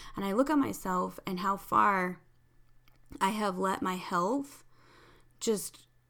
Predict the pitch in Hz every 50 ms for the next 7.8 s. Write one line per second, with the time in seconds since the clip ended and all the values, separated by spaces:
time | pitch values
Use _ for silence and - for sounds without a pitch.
0 | _ _ - _ _ - - 233 240 277 233 170 - - - - - 330 320 220
1 | - - - - - 214 196 185 - 208 196 190 208 220 220 214 - - - -
2 | 196 190 190 208 226 220 214 202 190 - - 202 196 196 185 185 190 226 254 233
3 | 185 - - - 226 262 294 285 262 - - 214 233 208 185 208 220 226 - 262
4 | - 262 214 180 190 196 196 208 214 208 202 214 214 - - - - - - -
5 | - - 180 226 233 294 302 285 320 311 277 220 202 196 208 214 220 - - -
6 | - - - - - - _ 220 226 226 220 220 214 214 208 202 202 196 196 196
7 | - - - 190 185 175 170 143 113 110 107 107 101 - -